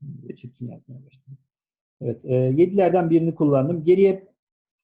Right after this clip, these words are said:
sıfırı kullanamayacağım için bir, iki, üç, dört tane elemanım kaldı. Dört elemandan birini kullanırım. Atıyorum başına da mesela kimi kullanmış olalım? Altılardan birini kullanmış olalım.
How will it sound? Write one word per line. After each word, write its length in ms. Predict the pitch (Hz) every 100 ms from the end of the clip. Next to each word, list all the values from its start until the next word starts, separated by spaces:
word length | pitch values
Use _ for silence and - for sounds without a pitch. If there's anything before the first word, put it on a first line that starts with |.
| -
sıfırı 240 | 131 202
kullanamayacağım 520 | 202 170 196 185 170 139
için 380 | 180 170 139
bir, 520 | 175 202 180 131 - _ _ -
iki, 500 | 160 - 202 156 -
üç, 440 | 196 233 - -
dört 280 | 202 220 -
tane 220 | 147 123
elemanım 420 | 117 110 107 104
kaldı. 300 | - 113 123 180
Dört 200 | 160 143
elemandan 500 | 135 123 117 113 113
birini 220 | 123 151 139
kullanırım. 380 | 147 151 151 _ _ _ _ _ _
Atıyorum 340 | 226 269 196 160
başına 400 | 202 233 175 190
da 80 |
mesela 420 | 170 156 160 151 151
kimi 200 | 175 165
kullanmış 480 | 139 123 113 113
olalım? 440 | 123 120 165 220 - _ _ _
Altılardan 640 | 190 202 202 165 151 190 170
birini 280 | 165 160 151
kullanmış 440 | 131 117 104 -
olalım. 280 | 113 147